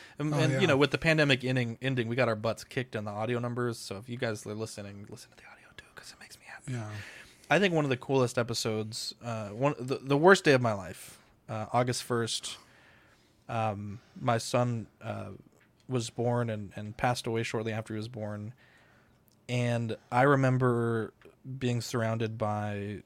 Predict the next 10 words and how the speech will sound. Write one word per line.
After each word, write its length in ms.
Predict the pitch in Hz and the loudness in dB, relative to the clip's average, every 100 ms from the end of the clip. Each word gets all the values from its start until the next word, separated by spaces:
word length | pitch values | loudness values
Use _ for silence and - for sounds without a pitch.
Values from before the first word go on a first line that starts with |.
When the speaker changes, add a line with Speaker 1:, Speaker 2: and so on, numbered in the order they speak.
| _ | _
Speaker 1:
so 240 | - - 123 | -6 -2 0
much 200 | 120 - | -2 -2
love 220 | 110 110 | -6 -6
from 260 | - 117 | -8 -8
you 120 | 110 107 | -6 -4
guys, 520 | 107 104 104 107 - - | -4 -4 -6 -8 -12 -10
and, 480 | 107 104 101 101 120 - _ _ | -10 -8 -10 -12 -16 -20 _ _
um, 540 | 113 107 101 98 98 123 _ _ _ - - - _ _ _ - _ _ _ _ - | -6 -6 -6 -12 -16 -18 _ _ _ -20 -20 -20 _ _ _ -20 _ _ _ _ 2
it 160 | 147 | 2
was 400 | 147 147 139 - | 6 4 4 -2